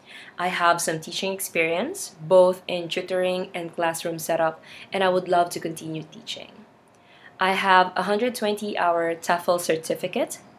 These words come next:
I teach English to adults, university students, and secondary students. But I'm very flexible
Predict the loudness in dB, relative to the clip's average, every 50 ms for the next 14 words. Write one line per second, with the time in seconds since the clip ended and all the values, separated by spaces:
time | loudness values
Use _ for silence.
0 | -20 -20 -20 -20 -20 -20 -2 _ 4 4 4 4 2 -2 -4 -4 -4 -4 -4 -4
1 | -4 -2 0 0 0 2 0 -2 -4 -6 -6 -6 -2 0 0 0 0 0 0 0
2 | 0 -2 -4 -8 -10 -14 -18 -20 -20 -12 -6 -2 -2 0 2 2 0 0 -2 -4
3 | -8 -8 -8 -8 -8 -6 0 2 2 2 2 -2 -6 -8 -12 -10 -8 -6 -4 0
4 | 2 0 0 0 -2 -6 -6 -6 -6 -6 -8 -10 -12 -12 -12 -12 -12 -12 -12 -14
5 | -14 -14 -18 -20 -20 -20 -20 0 4 4 6 6 4 4 4 6 6 6 4 2
6 | 0 0 0 0 0 -2 -4 -4 -2 -4 -4 -6